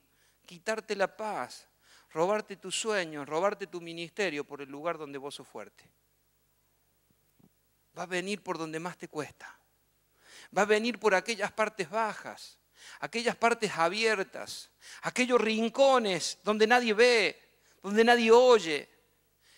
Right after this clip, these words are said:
Por ahí va a venir". Y yo dije y declaré una palabra, le dije, "Pastor,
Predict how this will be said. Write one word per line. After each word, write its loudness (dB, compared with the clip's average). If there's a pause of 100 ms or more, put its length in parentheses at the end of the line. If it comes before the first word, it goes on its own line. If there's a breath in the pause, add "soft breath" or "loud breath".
(140 soft breath)
Por -8
ahí -6
va -10
a -14
venir". -10 (1500 soft breath)
Y -14
yo -2
dije -6
y -16
declaré -2
una -6
palabra, 0
le -6
dije, -8
"Pastor, -6